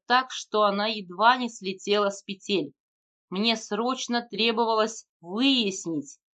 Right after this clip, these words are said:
попали они сюда или нет. Размашистым шагом направился в ангар.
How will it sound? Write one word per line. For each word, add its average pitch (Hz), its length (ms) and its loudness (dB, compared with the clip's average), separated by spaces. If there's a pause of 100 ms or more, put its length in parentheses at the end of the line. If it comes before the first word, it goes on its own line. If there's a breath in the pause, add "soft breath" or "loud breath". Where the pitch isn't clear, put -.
(120)
попали 233 640 6
они 214 300 0
сюда 202 580 -2
или 160 200 -6
нет. 220 420 0 (1040)
Размашистым 202 800 0
шагом 240 500 0
направился 196 640 -2
в 180 40 0
ангар. 175 420 2